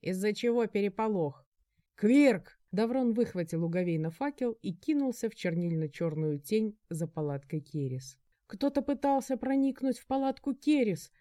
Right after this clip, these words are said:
прошептал он, сел и начал раскачиваться, стараясь унять боль в пострадавшей ноге.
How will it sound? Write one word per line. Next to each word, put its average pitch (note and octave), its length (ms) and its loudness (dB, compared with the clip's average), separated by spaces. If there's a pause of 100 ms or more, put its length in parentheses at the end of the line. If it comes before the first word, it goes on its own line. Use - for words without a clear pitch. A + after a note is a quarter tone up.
(140)
прошептал G3+ 680 -2
он, A#3 300 0 (100)
сел C4 320 -2
и - 160 -4
начал G3+ 380 0
раскачиваться, A3+ 840 -4
стараясь G3 680 -2
унять F3+ 420 0
боль G#3 360 0 (140)
в - 140 -20
пострадавшей E3 760 -4
ноге. C#3+ 460 -4